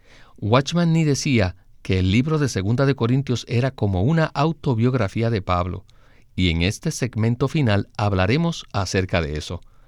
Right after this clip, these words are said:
Quisiera leerles varios versículos que nos muestran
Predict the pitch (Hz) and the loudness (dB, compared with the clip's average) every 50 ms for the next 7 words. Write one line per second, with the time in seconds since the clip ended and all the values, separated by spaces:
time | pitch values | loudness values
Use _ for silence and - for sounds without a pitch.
0 | - - - - - - - - 127 - - 208 214 220 196 160 147 156 156 156 | -20 -20 -20 -20 -20 -12 -6 -4 -2 0 0 0 0 0 2 2 2 0 0 0
1 | 156 151 147 143 - - - 120 110 131 139 147 139 120 120 101 90 - - - | 0 0 -2 -2 -6 -8 -6 -2 0 0 0 0 0 -2 -2 -4 -4 -4 -8 -10
2 | - - 101 101 90 - - - - - - 110 101 95 - - 110 135 165 - | -8 -6 -4 -4 -4 -4 -8 -16 -12 -6 -4 -2 0 0 -2 -2 -2 -2 -2 -2
3 | - - 90 87 85 80 | -4 -6 -6 -6 -6 -6